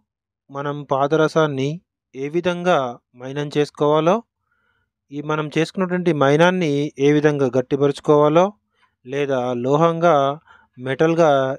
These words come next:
ఏ విధంగా మార్చుకోవాలో తెలుసుకుందాం. పాదరసంను మూలికలతో గానీ, లేదా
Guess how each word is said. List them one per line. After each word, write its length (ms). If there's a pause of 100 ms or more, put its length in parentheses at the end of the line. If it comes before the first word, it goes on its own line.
ఏ 100
విధంగా 300
మార్చుకోవాలో 760
తెలుసుకుందాం. 680 (1400)
పాదరసంను 1040 (220)
మూలికలతో 520
గానీ, 420 (420)
లేదా 640